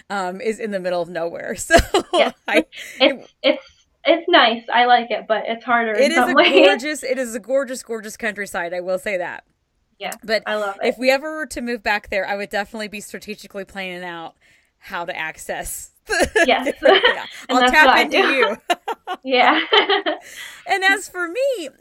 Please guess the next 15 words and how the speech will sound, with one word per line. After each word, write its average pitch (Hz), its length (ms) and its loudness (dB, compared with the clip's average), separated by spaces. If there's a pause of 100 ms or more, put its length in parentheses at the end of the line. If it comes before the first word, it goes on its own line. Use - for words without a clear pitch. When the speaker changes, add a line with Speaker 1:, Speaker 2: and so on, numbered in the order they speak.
(100)
Speaker 1:
um, 302 340 -2
now 320 220 0
obviously 339 500 -4
I 294 200 2
live 339 180 -8
in 294 80 -8
a 269 60 -6
small 233 400 -4
town, 208 320 -8
but 208 120 -10
not 233 300 -6
as 220 180 -6
small 196 400 -6
as 170 480 -8
n-, 233 140 -12